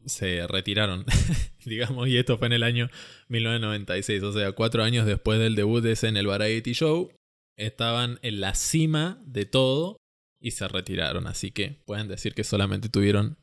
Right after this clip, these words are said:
éxito en su vida. Y, mm,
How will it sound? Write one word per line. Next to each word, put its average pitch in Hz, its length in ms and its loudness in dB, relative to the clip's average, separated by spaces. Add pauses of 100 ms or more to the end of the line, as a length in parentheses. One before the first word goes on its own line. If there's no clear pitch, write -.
éxito 101 440 -2
en 98 80 -2
su 104 140 -4
vida. 107 360 -2 (560)
Y, 113 540 2
mm, 110 380 -6